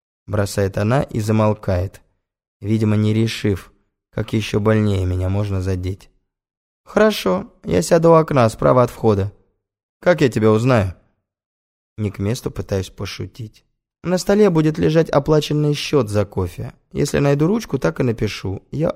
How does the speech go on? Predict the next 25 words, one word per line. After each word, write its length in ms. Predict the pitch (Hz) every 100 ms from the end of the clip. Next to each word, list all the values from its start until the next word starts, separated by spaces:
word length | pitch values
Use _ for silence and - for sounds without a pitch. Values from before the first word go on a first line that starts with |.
| -
ушла", 540 | 110 - 98 92 110 _ _ _ _ _ _ _
отбревает 500 | 101 95 104 98 98
Наташа 440 | 113 - 175 -
и 180 | - -
отключается. 840 | 120 - 101 - 98 92 - - - _ _ _ _ _ _ _ _ _ _ _
Тем 220 | - 135
временем 360 | 127 170 180 147
мы 200 | 120 143
болтаемся 580 | 117 110 113 131 127 113
по 140 | 113
переулкам. 680 | 110 110 107 98 92 92 87
Водила 360 | 107 135 147
матерится 600 | 113 110 - 143 185 -
и 140 | - 113
постоянно 560 | 117 - 117 139 147
прибавляет 500 | 113 110 107 113 107
громкость. 520 | 104 107 95 90 - _ - -
А 140 | - 117
радио, 420 | 143 185 160 139
как 240 | - 135
назло, 500 | 127 123 113 135 175
играет 520 | - 110 123 139 131 -
пошлейшие 720 | 110 - 131 156 147 - 104
полублатные 840 | - 113 104 107 107 107 123 117
треки. 680 | 110 - 104 101 90 - 107